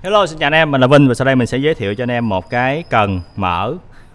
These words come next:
nhỏ mini sáu chấm ba mươi lăm của hãng Tone. Đây là một cái cần chuyên dụng dành cho những anh em nào đang có nhu cầu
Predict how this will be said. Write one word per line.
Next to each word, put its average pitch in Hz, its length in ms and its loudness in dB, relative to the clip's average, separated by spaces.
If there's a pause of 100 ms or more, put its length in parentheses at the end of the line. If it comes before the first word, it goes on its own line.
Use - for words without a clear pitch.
(420)
nhỏ 113 400 2
mini 143 360 6
sáu 139 300 2
chấm 156 200 -2
ba 143 80 0
mươi 127 140 -2
lăm 120 180 0
của 101 140 -4
hãng 101 220 -6
Tone. 120 360 0 (500)
Đây 135 140 0
là 143 80 2
một 110 200 0
cái 147 120 -2
cần 110 360 2 (480)
chuyên 156 140 0
dụng 113 300 0
dành 107 180 -2
cho 120 160 0
những 117 240 -2
anh 131 160 -2
em 120 180 0
nào 98 220 -2
đang 110 180 -4
có 120 180 -2
nhu 131 180 -4
cầu 92 360 -2